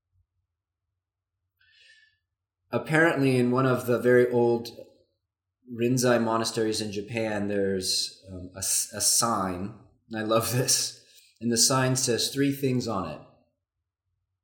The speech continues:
It says, "Don't be deluded," number one. Don't be deluded. Number two,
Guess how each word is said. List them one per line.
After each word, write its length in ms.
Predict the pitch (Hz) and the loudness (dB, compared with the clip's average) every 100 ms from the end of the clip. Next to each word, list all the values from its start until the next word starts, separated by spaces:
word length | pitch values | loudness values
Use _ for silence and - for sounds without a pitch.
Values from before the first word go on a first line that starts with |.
| _ _ - | _ _ -8
It 100 | 101 | -2
says, 340 | 120 107 95 | 0 -2 -2
"Don't 360 | 127 135 147 139 | 2 2 2 2
be 120 | 147 | 4
deluded," 760 | 147 127 117 107 127 - - - _ | 4 4 2 4 0 0 -16 -20 _
number 260 | 104 107 110 | -10 -4 -4
one. 400 | 107 98 80 - - _ _ _ _ _ _ _ _ _ _ _ _ | -2 -4 -6 -10 -20 _ _ _ _ _ _ _ _ _ _ _ _
Don't 280 | 101 131 139 | -2 0 2
be 100 | 131 | 0
deluded. 580 | 127 117 117 104 78 - - _ _ _ _ _ _ _ _ _ _ _ 110 | 0 0 0 -2 -6 -14 -20 _ _ _ _ _ _ _ _ _ _ _ -4
Number 320 | 120 120 123 | 0 2 0
two, 460 | - 143 120 - | 2 4 4 0